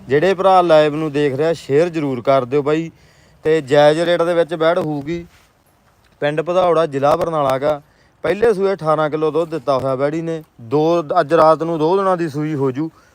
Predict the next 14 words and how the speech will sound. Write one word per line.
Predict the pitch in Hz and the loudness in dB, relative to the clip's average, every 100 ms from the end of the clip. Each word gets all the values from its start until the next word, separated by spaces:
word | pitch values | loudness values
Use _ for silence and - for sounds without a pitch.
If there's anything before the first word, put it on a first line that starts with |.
| _ | _
ਬਾਕੀ | 147 156 180 | -4 -4 -6
ਥਣ | - 147 | -2 -2
ਥੁਣ | 143 165 | 0 -2
ਮੁੱਠੀ | 156 147 - 147 | -2 -4 -4 -2
ਵਾਲਾ | 151 156 | 2 2
ਸਾਈਜ਼ | 131 143 139 | 2 0 2
ਆ, | 156 | 0
ਕੋਈ | 151 165 - 208 | -2 -2 -2 0
ਇੱਕ | 190 - | -2 -2
ਪਰਸੈਂਟ | 180 170 160 156 151 | -4 -4 -6 -6 -6
ਦਾ | 147 156 | -2 -2
ਵੀ | 160 | -4
ਥਣਾ | 147 151 151 | -6 -4 -4
'ਚ | 156 160 | -4 -8